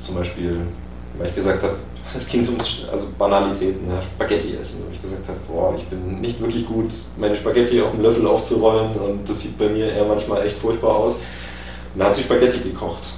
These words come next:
Also gesagt, ja, wenn ich dich meinen Eltern vorstelle, dann musst du Spaghetti essen können, weil die,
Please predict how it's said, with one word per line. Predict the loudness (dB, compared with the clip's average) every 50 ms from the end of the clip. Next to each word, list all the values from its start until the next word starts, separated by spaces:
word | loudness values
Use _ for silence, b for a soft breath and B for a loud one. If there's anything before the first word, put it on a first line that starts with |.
| -10 -10
Also | -8 -6 -4
gesagt, | -2 -2 0 2 4
ja, | 4 6 6 6
wenn | 4 0
ich | 0 -2
dich | -4 -4 -2
meinen | 0 0 2 2
Eltern | 2 0 0 -2
vorstelle, | 0 0 0 0 2 4 4 4 4
dann | 4 2 2
musst | 0 -2 -2
du | -4
Spaghetti | -6 -4 -4 -2 0 0 0 -2 -2
essen | -4 -4 -6 -6 -6
können, | -4 -4 -2 0
weil | 0 0
die, | 0 -2 -2 -2 -2 0 2 2 2